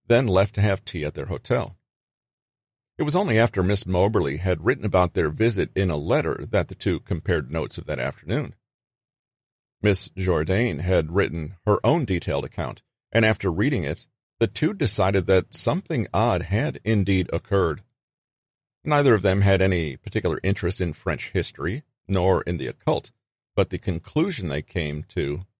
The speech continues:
included both. It seemed that what had happened was that the two of them had somehow been transported back to the Versailles of seventeen eighty-nine,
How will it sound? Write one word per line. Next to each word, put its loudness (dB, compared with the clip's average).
included -4
both. 4
It 4
seemed 2
that 2
what 2
had 2
happened 0
was 4
that 0
the -4
two -2
of -2
them 2
had 2
somehow -2
been 0
transported -4
back 0
to 6
the 2
Versailles 2
of -2
seventeen 2
eighty-nine, 0